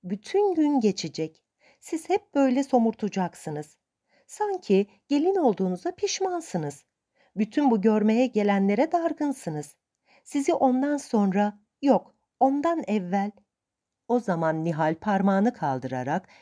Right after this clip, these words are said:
ciddi bir vaiz vaziyetiyle, "Başka bir şey daha var. Bu ne kadar gülünçse o kadar iğrenç bir şey daha var," diyordu. O zaman o minderde oturan hanıma anlatmak için halının üstüne oturuyor,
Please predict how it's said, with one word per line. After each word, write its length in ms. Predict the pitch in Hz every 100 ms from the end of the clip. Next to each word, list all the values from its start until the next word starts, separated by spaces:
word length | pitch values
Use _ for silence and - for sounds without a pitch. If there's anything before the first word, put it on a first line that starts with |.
| _
ciddi 420 | 202 214 - 320
bir 100 | 277
vaiz 520 | 233 165 170 202 233 170
vaziyetiyle, 800 | 160 180 175 - 208 156 131 156 _ _ _ -
"Başka 400 | 254 262 - 349
bir 120 | 294
şey 320 | - 285 269
daha 280 | 226 208 165
var. 280 | 143 151 _ _ _ -
Bu 220 | 247 247
ne 120 | 269
kadar 340 | - 277 208 185
gülünçse 760 | 165 202 254 254 - 190 196 - _
o 140 | - -
kadar 380 | 403 311 302 -
iğrenç 520 | 254 262 311 349 -
bir 120 | 269
şey 320 | 254 - 254 208
daha 280 | 190 165
var," 260 | 143 143 - _ _ _ -
diyordu. 540 | 156 139 131 131 - _ _ _ _
O 140 | 233 262
zaman 520 | 226 170 170 170 180 -
o 120 | 254
minderde 560 | 226 208 208 214 220 277
oturan 500 | 269 208 - 208 220
hanıma 420 | 196 196 208 233
anlatmak 600 | 139 131 127 - 135 127
için 360 | 123 - 156 208 - -
halının 460 | 247 233 233 233 214
üstüne 400 | 180 - 202 196
oturuyor, 720 | 226 139 - 135 131 131 175